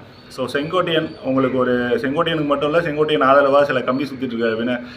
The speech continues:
இந்த சமூக வலைதளங்கள கருத்துக்கள் தெரிவிச்சிருக்க எல்லாருக்கும் தான் இந்த வீடியோ நான் போடுறேன். அ, ஃபர்ஸ்ட் நான் ஒண்ணு சொல்றேன், நல்லா புரிஞ்சுக்கோங்க. ஃபர்ஸ்ட் எடுத்த உடனே எல்லாருமே "சசிகலா, சசிகலா" அப்படின்னு சொன்னீங்க.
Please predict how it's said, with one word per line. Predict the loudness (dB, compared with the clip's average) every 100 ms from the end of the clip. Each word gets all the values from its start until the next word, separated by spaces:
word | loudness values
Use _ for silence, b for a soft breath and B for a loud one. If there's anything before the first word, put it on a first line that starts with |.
| B -16 -8
இந்த | 0 2 4 2
சமூக | 2 0 2 4
வலைதளங்கள | 6 4 2 2 2 2
கருத்துக்கள் | 0 0 -2 -2
தெரிவிச்சிருக்க | -2 -2 -2 -4
எல்லாருக்கும் | 0 4 4 2 -2
தான் | -2
இந்த | -2
வீடியோ | -2 -2
நான் | -2 -2
போடுறேன். | -2 2 0 0 -8 -20 B B B B -10
அ, | -4 0
ஃபர்ஸ்ட் | 0 2
நான் | 0
ஒண்ணு | 0
சொல்றேன், | -2 0 2
நல்லா | 2 2
புரிஞ்சுக்கோங்க. | 0 -4 -2 -2 -2 -6 -10 -6
ஃபர்ஸ்ட் | -4 0
எடுத்த | 2 2 2
உடனே | 2 2
எல்லாருமே | 4 4 2
"சசிகலா, | -2 -4 -6 -2 2 2
சசிகலா" | 0 -4 2 2
அப்படின்னு | 2 0
சொன்னீங்க. | -2 -4 -4 -6